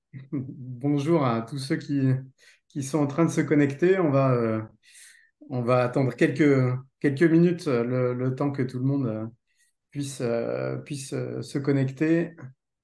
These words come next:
Bah, que l'ensemble, euh, l'ensemble des, des inscrits aient le,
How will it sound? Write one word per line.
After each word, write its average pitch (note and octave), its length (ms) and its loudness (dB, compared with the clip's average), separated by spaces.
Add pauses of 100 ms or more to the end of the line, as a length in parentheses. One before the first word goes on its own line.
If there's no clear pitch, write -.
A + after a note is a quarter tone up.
(720)
Bah, C3+ 240 -20
que C3 160 -14
l'ensemble, B2+ 440 -2
euh, A2 280 -2 (1400)
l'ensemble A#2+ 440 -8
des, B2 260 -2
des C3 220 2
inscrits C3 380 0
aient C3 80 2
le, A2+ 280 -2